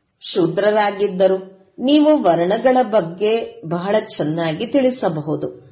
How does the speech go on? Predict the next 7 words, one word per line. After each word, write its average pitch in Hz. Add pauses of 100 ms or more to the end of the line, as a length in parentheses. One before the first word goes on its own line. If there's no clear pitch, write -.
(300)
ನೀವೀಗ 233
ತಿಳಿದುಕೊಳ್ಳುತ್ತೀರಿ, 196 (440)
ನಾವು 247 (100)
ಇಪ್ಪತ್ತೊಂದು 262
ಜನ್ಮಗಳಿಗಾಗಿ 214
ಸುಖವನ್ನು 202
ಪಡೆಯುತ್ತೇವೆ. 165